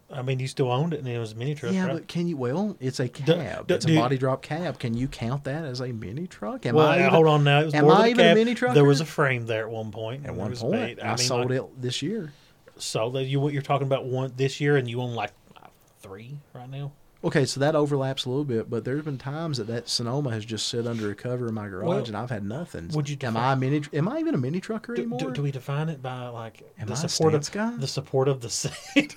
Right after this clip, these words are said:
Speaker 1: The support of the scene?
Speaker 2: This is the most introspective episode ever.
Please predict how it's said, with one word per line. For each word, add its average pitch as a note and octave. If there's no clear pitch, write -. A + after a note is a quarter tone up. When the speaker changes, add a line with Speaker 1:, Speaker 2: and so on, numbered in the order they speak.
Speaker 1:
The G3+
support F3+
of D#3
the C#3+
scene? E3
Speaker 2:
This G3
is C4
the F#3
most D3+
introspective D#3+
episode D#3+
ever. G#3+